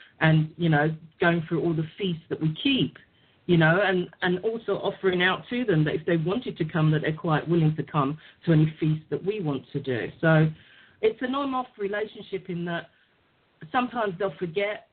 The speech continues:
they'll know that I'm not celebrating and they won't say anything, but then Satan will sometimes rear his head and somebody will say, "Well, why can't you just come and meet the family and everything else?"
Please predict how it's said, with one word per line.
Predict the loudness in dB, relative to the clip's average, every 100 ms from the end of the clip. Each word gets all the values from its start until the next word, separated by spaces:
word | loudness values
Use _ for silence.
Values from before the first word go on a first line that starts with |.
| -2
they'll | 0
know | 2 2 0
that | -2
I'm | -4
not | -4 -6
celebrating | -6 -4 -4 -4 -4
and | -4
they | -4
won't | -4 -6 -6
say | -4 -2
anything, | -4 -6 -8 -6
but | -2
then | -2 -2 0
Satan | 0 0 -2 0 2
will | 0 0
sometimes | -4 -2 0 2
rear | 4 6 4
his | 4
head | 2 2 0 -6 -20 -6 2
and | 2
somebody | 4 2 2
will | 0
say, | 0 0
"Well, | 2 0
why | 0 -2
can't | -4 -4
you |
just | -4 -6 -8
come | -4 -2
and | -2
meet | -2 -4
the | -4
family | 0 0 2 2 2
and | 2
everything | 0 -2 -2 0
else?" | 4 4 2